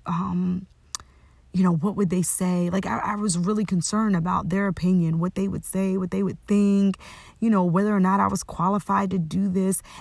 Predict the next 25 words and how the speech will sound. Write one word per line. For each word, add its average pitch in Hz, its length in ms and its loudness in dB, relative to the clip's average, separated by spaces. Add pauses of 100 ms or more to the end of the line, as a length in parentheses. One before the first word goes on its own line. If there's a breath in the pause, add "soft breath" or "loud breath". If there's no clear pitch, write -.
And 240 160 0
sometimes 311 540 -2
we 240 160 2
don't 302 340 -4
do 208 200 -2
that 202 280 0
consciously. 165 960 -4
Like, 196 460 0 (260 loud breath)
subconsciously, 233 1160 0
we're 220 160 -2
having 220 400 0
all 220 240 6
these 214 260 0
battles. 190 840 -4 (1400)
And 214 480 0 (600 loud breath)
I, - 180 4
I'm 277 320 2
just, 208 320 -2 (140)
I'm 240 320 0
just 196 280 -2
glad 180 720 0 (120)
that 180 200 2
I 175 140 2
listened 170 680 0 (140)
and 170 380 2